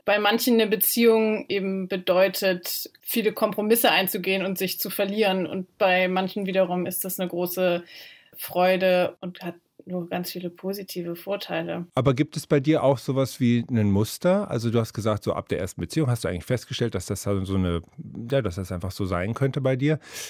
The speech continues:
Speaker 2: Äh, gibt es was, was sich auch häufiger mal wiederholt?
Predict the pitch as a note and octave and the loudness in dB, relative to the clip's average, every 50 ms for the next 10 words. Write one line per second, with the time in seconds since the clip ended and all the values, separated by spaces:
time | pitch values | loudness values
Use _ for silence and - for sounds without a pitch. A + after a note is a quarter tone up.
0 | - - _ - G#2+ - - - - - - - - C#3+ - - C#3 C3 - - | -16 -18 _ -14 -14 -12 -12 -10 -6 -6 -4 -2 -2 0 0 2 0 0 0 -4
1 | - B3 G#3+ C3+ B2 - - A#2+ - - - _ _ - A#2 A2+ - - - - | -12 -6 -2 -2 -2 -2 -2 -6 -8 -8 -14 _ _ -2 -2 -2 -2 -4 -14 -12
2 | - - - A#2+ A#2 - D3 A#2+ B2 A#2 A#2 A2+ G#2+ G#2 G2+ G#2+ G2 G#2 G2 F2+ | -4 0 2 2 2 2 0 2 2 2 2 2 2 2 0 0 0 0 0 2
3 | G2 G2+ G#2 B2 D#3+ G3+ G#3 - - - | 2 2 4 4 2 2 0 -4 -8 -20